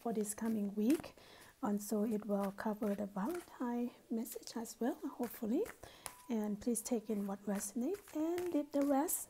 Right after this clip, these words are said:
Shall we look into <clears throat> the message together here? So the first card, we got the solutions. Ah, okay, so this is the angel calling upon the solution, number fourteen.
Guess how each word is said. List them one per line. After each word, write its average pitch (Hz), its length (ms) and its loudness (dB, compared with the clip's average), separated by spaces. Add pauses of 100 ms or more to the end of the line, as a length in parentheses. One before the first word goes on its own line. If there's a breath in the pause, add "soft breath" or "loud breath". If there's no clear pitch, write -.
(140)
Shall 233 160 0
we 214 140 2
look 220 240 0
into 202 640 2 (540)
<clears throat> 220 280 4 (720 loud breath)
the 247 80 6
message 208 420 2 (100)
together 233 440 0 (120)
here? 294 220 6 (120)
So 247 240 -4
the 226 140 0
first - 380 -2
card, 240 400 -2
we 233 100 4
got 220 280 -2
the 208 120 0
solutions. 214 1400 0 (1500 loud breath)
Ah, 262 520 6
okay, 226 640 4
so 202 540 2 (760 loud breath)
this 214 300 0
is 208 140 -4
the 254 120 -4
angel 247 480 2
calling 226 520 -2
upon 269 360 -2
the 285 100 0
solution, 285 680 -2
number 226 240 0
fourteen. 294 640 4